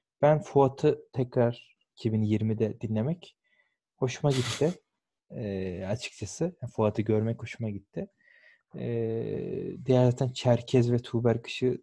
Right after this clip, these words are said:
maalesef tanımıyorum. Hayki'den de pek haz etmiyorum.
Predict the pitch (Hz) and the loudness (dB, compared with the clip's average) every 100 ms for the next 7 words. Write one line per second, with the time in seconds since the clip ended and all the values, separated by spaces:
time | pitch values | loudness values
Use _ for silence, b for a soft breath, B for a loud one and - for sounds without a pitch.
0 | - 117 113 113 120 - 127 139 147 196 | -6 -4 -4 -4 -10 -4 -4 -2 -4 -6
1 | - _ _ b b b b b _ b | -12 _ _ b b b b b _ b
2 | _ - 131 120 127 123 120 113 139 - | _ -16 -10 -4 -4 -2 -2 0 -4 -8
3 | 135 - 120 113 98 98 143 | -10 -4 -2 -4 -6 -6 -6